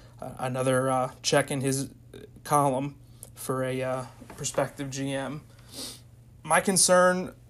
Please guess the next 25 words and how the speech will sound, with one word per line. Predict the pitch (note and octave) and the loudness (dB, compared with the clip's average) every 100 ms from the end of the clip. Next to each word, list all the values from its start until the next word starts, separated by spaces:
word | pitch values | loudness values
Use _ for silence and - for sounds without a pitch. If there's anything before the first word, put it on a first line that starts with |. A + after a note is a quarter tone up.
| - | -14
mainly | D3 D3 D3+ D#3 D#3 D3 D3 C#3+ D3+ - - - - - - - - | -6 0 4 4 4 4 4 2 0 -6 -20 -20 -20 -20 -20 -20 -8
for | - D3 C3+ C3+ | -2 2 2 2
Aiyuk | C#3+ C#3 C#3+ D3 C#3 - - - | 2 2 4 2 -2 -12 -16 -10
is | D#3+ D3 | -2 2
that | C3+ | 2
he's | D#3 C#3 | 0 -4
just | D#3+ E3 - | 2 2 2
an | C3+ C#3+ | -2 0
okay | D3 D3 - C#3+ C3+ | 0 0 2 2 2
route | C3 C3 - - | 0 -2 -4 -8
runner. | A2+ - - - - - - - - - - | -12 -12 -14 -18 -20 -20 -20 -20 -20 -20 -8
Now, | C3+ C3+ C3+ - - - - - - | -4 -2 -2 -6 -20 -20 -20 -18 0
albeit | D#3+ G3 G3+ F3+ | 4 6 6 4
he | E3 | 4
wasn't | D#3+ F#3+ G3 | 8 10 8
asked | C#3+ E3 D#3+ - | 6 6 6 4
to | |
really | D3+ D#3+ C#3 | 6 8 8
master | C#3+ C#3 D3 - D3+ D3+ D3 | 6 -2 0 4 8 8 6
an | D#3 C#3+ C3+ | 2 -2 -2
extensive | - - D3 C#3+ C3 B2 | 0 0 2 4 2 0
route | C3 C#3+ - | -2 -2 -2
tree | E3+ D#3 | -2 0
in | D3+ | 2
college, | D3+ D#3 D#3 D#3+ D#3 - | 4 6 8 8 6 -2